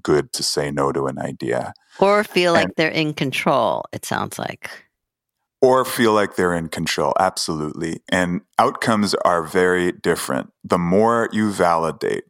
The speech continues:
Speaker 1: the more you are not going into those situations with corporate clients and saying, "I believe I understand your market better than you understand your market, and I think my idea is right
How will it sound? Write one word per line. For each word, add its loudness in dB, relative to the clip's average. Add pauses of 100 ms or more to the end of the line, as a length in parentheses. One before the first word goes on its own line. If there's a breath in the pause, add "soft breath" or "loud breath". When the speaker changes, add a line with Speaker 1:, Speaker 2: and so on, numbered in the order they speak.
Speaker 1:
the 0
more 2
you -2
are 2
not 0
going 0
into -2
those 0 (640 loud breath)
situations 0
with -2
corporate 0
clients -2
and -8
saying, -4 (1500 loud breath)
"I 2
believe 0
I 2
understand -2
your 2
market 0 (180)
better 2
than -2
you 0
understand -2
your -2
market, -2
and -6
I -2
think -6
my 0
idea -2
is -6
right 0